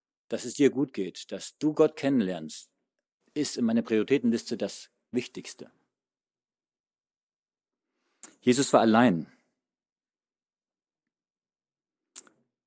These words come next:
Und er spricht die Frau an.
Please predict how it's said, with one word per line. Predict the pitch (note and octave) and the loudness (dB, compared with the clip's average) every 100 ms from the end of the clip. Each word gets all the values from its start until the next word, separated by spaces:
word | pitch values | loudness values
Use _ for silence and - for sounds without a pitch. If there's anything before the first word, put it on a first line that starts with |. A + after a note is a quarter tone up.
| _ _ _ _ _ _ _ _ _ _ _ - | _ _ _ _ _ _ _ _ _ _ _ 0
Und | A#2 | 2
er | A2+ | 2
spricht | - - C3+ - | 0 -2 -2 -2
die | |
Frau | - G#2+ G#2 | -4 -2 -2
an. | F#2+ E2+ - | -4 -10 -14